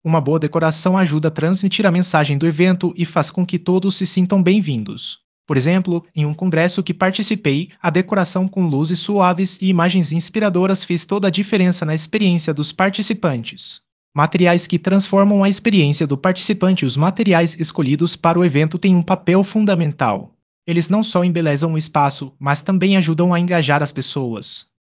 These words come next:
Aqui estão alguns itens essenciais. Um. Banners, mensagens inspiradoras que guiam os participantes.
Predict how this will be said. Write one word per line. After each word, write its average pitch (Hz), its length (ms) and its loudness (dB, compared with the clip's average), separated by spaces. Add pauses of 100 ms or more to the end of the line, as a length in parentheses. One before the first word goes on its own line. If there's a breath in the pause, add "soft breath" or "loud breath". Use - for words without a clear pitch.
(120)
Aqui 170 200 -2
estão 214 240 0
alguns 170 340 2
itens 151 320 0
essenciais. 147 840 -2
Um. 113 220 -6 (420)
Banners, 151 560 0
mensagens 151 560 0
inspiradoras 147 640 0
que 185 140 -2
guiam 147 220 0
os 180 120 0
participantes. 160 1000 -4